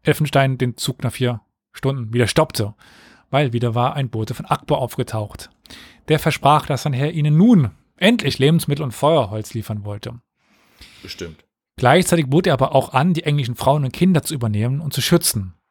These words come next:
Speaker 1: da das die Truppe nicht mehr leisten konnte. Und tatsächlich kam dann auch eine Gruppe von Reitern und nahmen die Kinder und Frauen auf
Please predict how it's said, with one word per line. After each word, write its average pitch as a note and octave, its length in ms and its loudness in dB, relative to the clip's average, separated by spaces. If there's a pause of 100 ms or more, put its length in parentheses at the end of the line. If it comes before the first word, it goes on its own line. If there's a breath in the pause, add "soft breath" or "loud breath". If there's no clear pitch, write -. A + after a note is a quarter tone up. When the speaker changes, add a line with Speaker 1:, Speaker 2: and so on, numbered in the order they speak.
(160)
Speaker 1:
da A#2+ 160 0
das - 180 -2
die B2+ 100 -2
Truppe B2 240 -2
nicht A#2+ 220 -2
mehr A#2+ 80 2
leisten A2+ 360 0
konnte. G#2 420 -8 (920)
Und D3 120 0
tatsächlich E3+ 420 2
kam F3+ 260 4
dann D#3 80 0
auch C3 140 -4
eine A2+ 340 -4
Gruppe C#3+ 220 -6
von A#2 140 -8
Reitern C#3+ 460 -4 (500 loud breath)
und A#2+ 100 -2
nahmen C#3+ 180 6
die C3 80 2
Kinder C#3 280 2
und A#2+ 360 -6
Frauen A#2+ 340 -2
auf B2+ 360 2